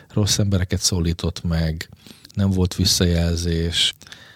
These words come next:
nem volt teljesen transzparens a megszólítottak számára, hogy mi ez az egész. És hát mellette, hogyha összehasonlítják jelölt élményben azt a,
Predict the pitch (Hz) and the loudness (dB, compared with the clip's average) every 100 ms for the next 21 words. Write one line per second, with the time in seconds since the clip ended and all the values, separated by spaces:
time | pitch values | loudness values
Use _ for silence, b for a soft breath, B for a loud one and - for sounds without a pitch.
0 | B _ 196 139 - - 107 107 104 98 | B _ -18 -18 -20 -8 -2 2 4 2
1 | - 95 92 - 90 92 87 87 - 90 | 2 2 2 2 2 2 2 0 0 0
2 | 87 85 - 82 85 - 92 82 85 87 | 2 -2 -2 -2 -2 0 2 2 0 -2
3 | 95 - 87 87 85 85 90 92 87 90 | -4 -2 0 0 0 -2 0 2 2 2
4 | 85 82 82 82 90 - - 107 104 110 | 0 0 2 2 2 0 0 0 2 2
5 | 110 107 98 - 98 98 - 98 - 101 | 2 2 0 -2 -2 -2 0 0 2 0
6 | - 98 95 - 92 101 92 90 92 87 | 2 2 0 0 -2 2 2 2 0 0
7 | 92 90 90 90 90 - 90 | 2 2 0 -2 -4 -4 -4